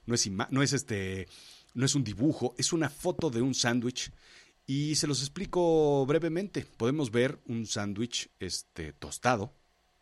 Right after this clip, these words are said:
donde, eh, pues, se ve que tiene ahí unos pepinos. No creo que sean pepinillos, deben ser pepinos, deben ser, este, jitomates y debe ser lechuga. Lo que tiene, no sé si tenga otra cosa,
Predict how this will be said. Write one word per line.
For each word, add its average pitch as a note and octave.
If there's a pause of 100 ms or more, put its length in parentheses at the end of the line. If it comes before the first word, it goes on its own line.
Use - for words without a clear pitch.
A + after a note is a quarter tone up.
(720)
donde, C#3
eh, A2+ (120)
pues, C#3+
se B2
ve A#2
que A#2+
tiene A#2
ahí A2
unos A2
pepinos. B2+ (360)
No C3
creo D#3
que C3+
sean C#3
pepinillos, F#2+
deben C3
ser B2+
pepinos, C#3 (480)
deben A#2+
ser, A#2+
este, G#2+
jitomates B2 (460)
y B2
debe A2+
ser A#2
lechuga. G2 (180)
Lo G#2+
que G#2
tiene, C#3
no C#3+
sé C#3
si B2+
tenga B2+
otra G#2
cosa, -